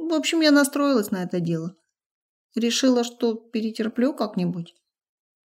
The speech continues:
Буду думать, что я на приеме у гинеколога».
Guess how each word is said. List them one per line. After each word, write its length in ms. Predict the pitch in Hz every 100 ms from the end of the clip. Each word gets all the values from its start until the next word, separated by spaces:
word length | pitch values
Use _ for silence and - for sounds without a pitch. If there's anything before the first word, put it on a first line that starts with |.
| _ _ _ _ -
Буду 300 | 262 381 302
думать, 360 | 262 277 277
что 220 | 262 - 226
я 260 | 226 247
на 140 | 277 254
приеме 420 | 208 202 214 214
у 60 |
гинеколога». 760 | 190 180 175 180 175 165 165 170